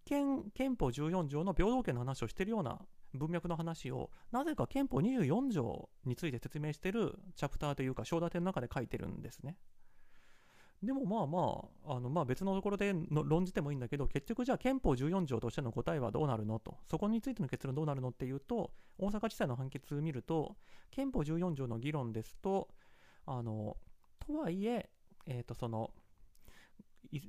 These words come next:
同性愛カップルっていうのはすごい不利益を受けてるんだけども、ただ、それを解消するためにいろんな手段があり得るんだと。今の、まあ、結婚、異性愛カップルがやってる結婚っていう中に同性愛カップルも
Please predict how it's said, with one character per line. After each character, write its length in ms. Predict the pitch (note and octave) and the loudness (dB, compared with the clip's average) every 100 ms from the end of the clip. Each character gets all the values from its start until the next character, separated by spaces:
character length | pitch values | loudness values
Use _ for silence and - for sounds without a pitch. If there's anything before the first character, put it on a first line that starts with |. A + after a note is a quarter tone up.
| - | -6
同 200 | C3+ F3+ | 2 4
性 140 | G3+ | 4
愛 80 | G3 | 2
カ 100 | G#3 | 2
ッ 40 | |
プ 100 | - | 0
ル 60 | E3+ | 0
っ 20 | |
て 100 | F#3 | 0
い 20 | |
う 20 | G#3 | 2
の 60 | |
は 80 | A3 | 0
す 140 | - | 2
ご 100 | E3 | 2
い 60 | B3 | 2
不 100 | - | 2
利 100 | G3 | 2
益 100 | - | 2
を 40 | |
受 120 | C3 F#3 | 0 0
け 20 | |
て 100 | C3+ | 0
る 120 | A#2+ | 0
ん 40 | |
だ 100 | A#2 | -2
け 120 | A2+ A#2 | -4 -4
ど 100 | C3 | 0
も、 300 | G3+ D3 - - | 0 -2 -4 -10
た 140 | - B3 | -4 0
だ、 340 | C4 A#3 - - - - | 2 0 -2 -12 -20 -18
そ 120 | - | -2
れ 60 | A3 | 0
を 40 | |
解 240 | - A#3+ C4+ | 2 2 2
消 180 | D#4 C#4 | 2 0
す 80 | C4+ | 0
る 120 | C4+ | 0
た 100 | C#4+ | 0
め 120 | C4 | 2
に 240 | F#3 - - | 2 0 -4
い 40 | B2+ | 2
ろ 120 | A3 | 2
ん 40 | |
な 80 | C4 | 2
手 80 | C#4+ | 2
段 180 | C4+ B2 | 4 4
が 100 | G#2+ | 2
あ 40 | |
り 80 | B2 | 2
得 100 | A#2+ | 2
る 60 | A2 | 0
ん 40 | |
だ 80 | G#2+ | -2
と。 160 | - - - - - - - - | -6 -10 -14 -20 -20 -20 -20 -2
今 260 | G#3+ A3 | 2 2
の、 300 | G3+ B3+ F#3 - | 2 2 0 0
ま 100 | B2+ | -2
あ、 40 | |
結 220 | - A#2+ - | 0 -2 -2
婚、 220 | B2+ A#2+ - | 0 2 0
異 80 | |
性 160 | C3 D#3+ | 0 0
愛 100 | D#3 | 2
カ 60 | E3 | -2
ッ 40 | |
プ 100 | - | -2
ル 60 | A2+ | -2
が 40 | |
や 40 | A2 | 0
っ 20 | |
て 80 | A#2 | -2
る 60 | |
結 220 | - A#2 - | -2 -4 -2
婚 200 | D#3 D#3+ | -2 0
っ 20 | |
て 100 | D#3 | 0
い 40 | D#3 | 0
う 20 | |
中 240 | F3 D3 | 0 -2
に 240 | G#3 G3+ - | 0 -2 2
同 200 | C3 D3+ | 4 4
性 100 | E3+ | 2
愛 100 | E3 | 0
カ 140 | F3 | -2
ッ 20 | |
プ 160 | E3 E3 | -2 0
ル 60 | |
も 140 | G#3 | 2